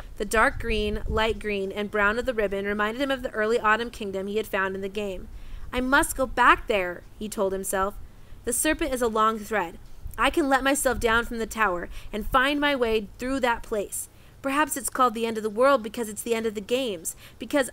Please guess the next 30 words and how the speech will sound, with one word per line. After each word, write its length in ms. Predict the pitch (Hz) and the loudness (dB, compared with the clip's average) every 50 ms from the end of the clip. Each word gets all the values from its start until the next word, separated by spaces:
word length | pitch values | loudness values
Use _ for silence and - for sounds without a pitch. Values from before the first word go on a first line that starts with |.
| - | -2
I 180 | - 226 254 294 | 2 4 4 4
can 200 | 294 - 262 233 | 4 2 -2 0
go 120 | 240 226 | 2 2
to 80 | 220 220 | 2 2
one 160 | 208 220 220 | 2 0 -2
of 80 | 220 202 | -2 -4
the 60 | 208 | -4
villages 480 | 190 208 247 269 277 262 214 214 202 208 | 0 2 4 6 6 4 4 0 -4 -4
and 80 | 214 | -6
become 340 | 214 208 - 240 262 262 247 | -8 -8 -6 -2 -2 -2 0
one 140 | 262 254 254 | 0 0 0
of 60 | 233 | 0
the 60 | 240 | -2
little 220 | 233 240 240 240 220 | 0 0 0 0 0
boys 440 | 214 247 254 277 285 247 214 196 | -2 0 4 4 6 6 4 2
working 420 | 202 226 240 233 - 254 214 190 196 | 2 0 -2 0 -2 -4 -4 -4 -4
and, 160 | 202 214 214 - - - - | -4 -6 -6 -6 -8 -8 -6
and 200 | 233 233 226 220 | -4 -4 -4 -2
playing 460 | - - 269 269 294 311 277 233 208 | -2 0 0 2 2 2 0 0 0
there, 260 | 196 185 170 170 - - - - - - - - | -2 -2 -4 -6 -8 -10 -10 -10 -8 -8 -6 -2
with 200 | - 262 240 - | 2 2 2 2
nothing 440 | 254 247 247 269 285 285 320 294 277 | 0 0 2 2 4 4 2 0 0
to 80 | 254 254 | 0 -2
kill 320 | - - - 254 240 240 | -4 -2 0 0 2 2
and 220 | 233 226 214 220 220 | 0 -2 -2 0 2
nothing 320 | 240 254 262 - 285 277 262 | 2 2 2 2 -2 -2 -2
to 60 | 262 | -4
kill 280 | - - - 247 233 | -4 -2 0 0 0
me, 260 | 226 220 196 185 180 175 | 0 -2 -2 -4 -4 -4
just 220 | - 269 262 | -4 -4 -4